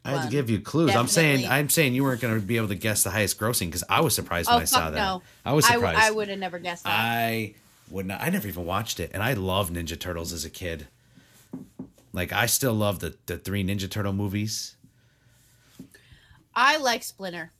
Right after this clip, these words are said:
Speaker 2: He's my favorite.
Speaker 1: Master Splinter.
Speaker 2: Yeah, old rat bitch. We
Speaker 1: Uh,
Speaker 2: like him.
Speaker 1: uh, uh.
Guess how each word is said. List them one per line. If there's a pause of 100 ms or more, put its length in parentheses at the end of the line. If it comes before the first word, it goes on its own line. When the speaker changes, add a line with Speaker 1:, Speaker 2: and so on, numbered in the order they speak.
Speaker 2:
He's
my
favorite. (320)
Speaker 1:
Master
Splinter. (440)
Speaker 2:
Yeah,
old
rat
bitch. (520)
We
Speaker 1:
Uh,
Speaker 2:
like
him.
Speaker 1:
uh, (420)
uh.